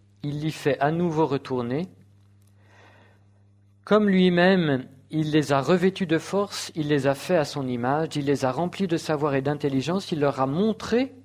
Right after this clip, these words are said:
le bien et le mal. Il a établi sa crainte dans leur cœur pour le montrer, leur montrer la magnificence de ses œuvres. Ils loueront son saint nom afin de raconter la magnificence de ses œuvres.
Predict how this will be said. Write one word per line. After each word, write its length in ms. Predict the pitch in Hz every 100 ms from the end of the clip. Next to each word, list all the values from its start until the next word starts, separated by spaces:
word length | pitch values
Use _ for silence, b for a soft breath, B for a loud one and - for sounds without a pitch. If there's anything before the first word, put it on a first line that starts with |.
| -
le 160 | 135 143
bien 220 | 139 143
et 80 | 123
le 100 | 117
mal. 400 | 110 135 185 202 - b b b b b b b -
Il 120 | 131
a 60 | 160
établi 380 | 180 190 196
sa 140 | - 185
crainte 420 | - 220 240 226
dans 160 | 185 190
leur 240 | 180 180
cœur 320 | 156 143 135
pour 180 | - 147
le 80 | 143
montrer, 420 | 151 147 151 147 143
leur 200 | 143 139
montrer 320 | 160 156 151
la 120 | 127
magnificence 800 | 147 180 180 175 - 160 147 120
de 100 | 123
ses 320 | - 110 107
œuvres. 340 | 143 175 123 113 B B B B B B 165
Ils 240 | 175 180
loueront 440 | 208 240 196 240
son 220 | 226 202 180
saint 300 | - 185 170
nom 240 | 165 175
afin 240 | 151 160
de 80 | 143
raconter 640 | 127 165 170 160 - 190 175
la 120 | 123
magnificence 720 | 139 180 175 180 - 190 180
de 120 | 147 143
ses 300 | 143 127 110
œuvres. 400 | 104 95 -